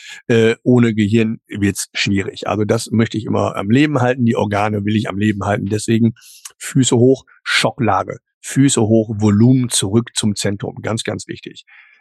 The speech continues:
Wärme drauf, aufpassen, dass man nicht auskühlt. Auch das sind Schnellfolgen, die wir auch nochmal beim Thema Erste Hilfe ansprechen werden.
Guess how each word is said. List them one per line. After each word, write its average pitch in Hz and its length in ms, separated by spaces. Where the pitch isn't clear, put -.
Wärme 127 520
drauf, 123 440
aufpassen, 117 680
dass - 180
man 113 120
nicht 120 180
auskühlt. 123 560
Auch 90 120
das 98 180
sind 92 160
Schnellfolgen, 101 640
die 104 120
wir 113 100
auch 98 120
nochmal 113 300
beim 104 180
Thema 110 260
Erste 110 360
Hilfe 104 440
ansprechen 101 520
werden. - 360